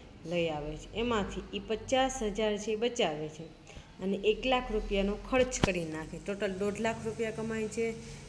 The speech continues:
એક લાખ વાપરી નાખે છે અને પચાસ હજાર બચાવી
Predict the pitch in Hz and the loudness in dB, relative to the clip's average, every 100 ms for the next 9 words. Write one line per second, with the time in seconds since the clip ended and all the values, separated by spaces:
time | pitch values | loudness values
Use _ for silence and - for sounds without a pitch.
0 | - 196 226 214 214 233 254 262 214 202 | -4 -2 0 0 0 0 2 2 2 0
1 | 196 202 196 208 202 196 196 196 190 196 | -2 -4 -2 -2 -4 -4 -4 -2 -2 0
2 | 190 185 196 175 175 185 165 170 233 | 2 4 2 2 2 4 4 4 4